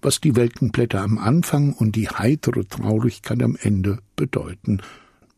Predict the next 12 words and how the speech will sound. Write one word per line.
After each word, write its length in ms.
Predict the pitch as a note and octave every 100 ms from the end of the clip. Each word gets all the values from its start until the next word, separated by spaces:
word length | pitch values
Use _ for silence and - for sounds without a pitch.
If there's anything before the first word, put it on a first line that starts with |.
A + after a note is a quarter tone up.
| _
Also 240 | - C3+ C#3
zählte 460 | - C#3+ F3+ F3+
die 200 | A2+ A2
Gegenwart 600 | G2 - B2 D3+ C#3+ C3
des 160 | B2 -
Gedichts 600 | A2 G2+ D#3+ - - -
schon 400 | - B2 B2+ B2+ - - -
von 200 | - B2+
der 100 | B2
Vergangenheit 720 | D#3 - A2+ G2 F#2 F#2+ G#2+
der 60 | F#2+
Liebe 420 | F2+ A2+ A#2